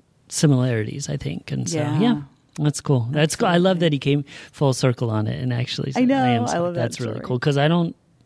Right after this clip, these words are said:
Speaker 1: know if a lot of people in that position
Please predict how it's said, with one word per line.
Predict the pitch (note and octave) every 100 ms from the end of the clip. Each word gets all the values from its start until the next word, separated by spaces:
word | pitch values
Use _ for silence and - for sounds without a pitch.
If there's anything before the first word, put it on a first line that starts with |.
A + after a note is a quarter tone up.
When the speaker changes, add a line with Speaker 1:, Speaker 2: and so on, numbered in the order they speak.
| _
Speaker 1:
know | C3 C3+ B2+
if | B2+
a |
lot | A#2+ A#2
of | A2 A#2 - - - - - -
people | C#3 B2+ A2 G#2+ - - _
in | - F3
that | D#3+ C3
position | C3 C#3 C#3 G#2+ G2+ C3